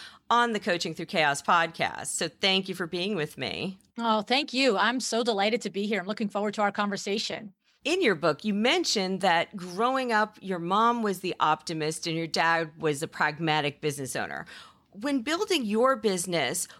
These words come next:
Speaker 1: what voice resonates with you more if there is one side or the other?
Speaker 2: Well, it's funny because I don't think it's possible for me to do anything without hearing both sides. But if you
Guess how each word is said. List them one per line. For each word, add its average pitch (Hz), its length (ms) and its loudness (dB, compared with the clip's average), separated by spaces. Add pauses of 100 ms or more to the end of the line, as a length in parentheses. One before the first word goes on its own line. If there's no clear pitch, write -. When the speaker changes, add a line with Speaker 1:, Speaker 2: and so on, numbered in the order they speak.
Speaker 1:
what 190 500 -2
voice 208 500 0
resonates 185 600 0
with 175 240 -6
you 185 240 -2
more 160 540 4
if - 320 0
there 165 180 6
is 170 340 2
one 156 280 2
side 151 280 2
or 143 120 2
the 135 160 0
other? 185 460 -2 (160)
Speaker 2:
Well, 269 160 0
it's - 200 -2
funny 339 260 0
because 226 220 -2
I 226 100 2
don't 277 300 2
think 277 180 0
it's 233 120 -2
possible 208 500 -2
for 254 180 0
me 214 220 2
to 208 80 0
do 196 180 0
anything 220 480 0
without 190 360 0
hearing 240 420 0
both 254 260 2
sides. 254 400 0
But 196 160 -2
if 196 140 -4
you 202 240 -2